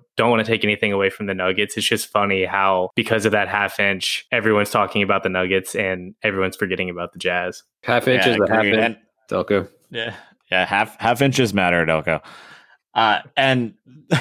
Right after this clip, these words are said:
Speaker 3: <laughs> and the other thing about it is the, the Jazz were very injured as well, and they didn't have Bogdanovich at all in the bubble. So I'm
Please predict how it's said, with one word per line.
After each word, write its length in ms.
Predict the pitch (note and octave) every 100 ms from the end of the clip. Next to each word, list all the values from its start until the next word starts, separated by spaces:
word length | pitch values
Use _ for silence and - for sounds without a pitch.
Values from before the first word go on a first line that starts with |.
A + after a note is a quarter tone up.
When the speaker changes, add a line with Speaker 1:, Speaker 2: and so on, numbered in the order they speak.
| -
Speaker 3:
<laughs> 680 | - - _ - - - -
and 200 | C3+ D3
the 80 | C3
other 160 | D3+ F#3
thing 160 | F3
about 320 | C3+ A2 C#3
it 80 | B2+
is 180 | G#2+ F#2
the, 340 | G2+ G2+ F#2+ -
the 100 | A2
Jazz 380 | F#2+ F#2+ C3+ F3+
were 180 | B2+ - _
very 240 | F2+ G#2+
injured 560 | - F2+ G2+ E2 C#2 C#2 - -
as 160 | E2
well, 460 | D#2 D#2+ E2 D#2+ -
and 420 | F#2+ F#2 E2+ E2 -
they 100 | F#2
didn't 280 | G#2 G2+
have 580 | F2 F2 F#2 F2+ E2+ - -
Bogdanovich 840 | F2+ E2 E2 E2+ D#2+ D2+ - - -
at 100 | F2+
all 460 | E2 D#2 D#2 - -
in 80 | F2
the 120 | D#2
bubble. 360 | D2+ D2 D2 -
So 380 | D#3+ A2 G2 F2 - -
I'm 380 | G#2 D3+ E3